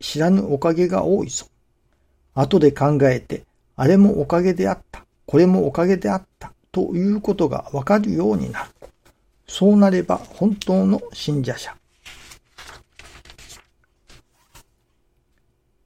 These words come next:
一切親愛論からいただけば、あれもおかげ、これもおかげ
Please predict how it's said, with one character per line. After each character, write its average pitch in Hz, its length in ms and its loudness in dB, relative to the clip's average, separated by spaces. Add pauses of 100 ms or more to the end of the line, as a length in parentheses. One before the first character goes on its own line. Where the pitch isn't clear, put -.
(100)
一 160 140 -2
切 147 380 2
親 185 440 2
愛 196 160 4
論 131 260 -2
か 160 140 -2
ら 175 160 -2
い 131 60 -10
た 147 140 -2
だ 143 120 -4
け 131 120 -14
ば、 - 180 -14 (720)
あ 127 100 2
れ 175 100 4
も 196 280 6
お 147 60 0
か 165 160 0
げ、 156 220 -2 (160)
こ - 120 -2
れ 170 120 6
も 202 260 4
お 143 60 -2
か 165 160 -4
げ 170 160 -4